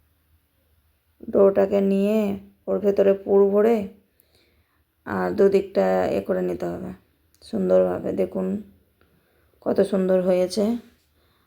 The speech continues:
আমি আর একটা করে দেখাই আপনাদেরকে। দেখুন একটা নিলাম, হাতে একটু পানি দিয়ে দিলাম, মাঝখানটা একটু টিপে ওর মধ্যে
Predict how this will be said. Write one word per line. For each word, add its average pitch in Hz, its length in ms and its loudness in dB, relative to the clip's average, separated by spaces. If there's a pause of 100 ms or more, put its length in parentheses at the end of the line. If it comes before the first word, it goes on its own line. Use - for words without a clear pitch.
(400)
আমি 202 240 0
আর 196 140 2
একটা 196 260 -2
করে 196 260 2
দেখাই 196 360 0
আপনাদেরকে। 185 540 -2 (3000)
দেখুন 202 340 -2
একটা 196 300 -2
নিলাম, 196 380 2 (1120)
হাতে 202 180 -2
একটু 202 200 0 (100)
পানি 196 300 2
দিয়ে 190 160 0
দিলাম, 202 260 0 (1500)
মাঝখানটা 202 600 0
একটু 202 200 -4 (100)
টিপে 202 360 0 (1500)
ওর 214 160 -2
মধ্যে 196 360 0